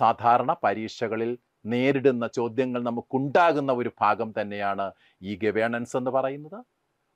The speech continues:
അതും നിങ്ങൾക്ക് വളരെ പെട്ടെന്ന് പഠിച്ചെടുക്കാവുന്ന ഒരു മേഖലയാണ്. അത്ര വിപുലമായൊരു മേഖലയൊന്നും ഈ ഗവേണൻസ് കവർ ചെയ്യുന്നില്ല. അപ്പോൾ ഇവിടെ നിങ്ങളിപ്പോൾ പ്രിലിമിനറി പരീക്ഷ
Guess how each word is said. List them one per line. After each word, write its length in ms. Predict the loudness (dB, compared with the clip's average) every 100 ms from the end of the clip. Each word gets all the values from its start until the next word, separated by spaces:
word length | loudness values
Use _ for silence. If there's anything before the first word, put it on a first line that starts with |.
| 2
അതും 180 | 4 2
നിങ്ങൾക്ക് 380 | 0 -6 -6 -8 -8 _ -10
വളരെ 400 | -8 -2 0 2 -2 -6 _ _ _ _ -4
പെട്ടെന്ന് 480 | -4 _ 2 2 2
പഠിച്ചെടുക്കാവുന്ന 720 | -2 -4 -8 -2 -2 -2 -6
ഒരു 60 | -8
മേഖലയാണ്. 360 | -8 -6 -6 -4
അത്ര 140 | -4 -6 -6
വിപുലമായൊരു 720 | -4 2 4 6 4 2 -2 -6
മേഖലയൊന്നും 500 | -6 -6 -8 -10 -14
ഈ 20 | -10
ഗവേണൻസ് 460 | -6 -4 -6 -8 -6 -4
കവർ 180 | -4 -4 -4
ചെയ്യുന്നില്ല. 480 | -4 -2 -2 0 0 -2 _ _ _ _ _ _ _ _ _ _ _ _ _ _ _ -2
അപ്പോൾ 160 | 0 -2
ഇവിടെ 300 | -4 -4 -4 -6 -16 _ _ _ _ _ _ -2
നിങ്ങളിപ്പോൾ 760 | 0 2 2 0 _ _ -2 -2 -12 _ _ _ _
പ്രിലിമിനറി 400 | -2 0 0 0 0
പരീക്ഷ 240 | -4 -4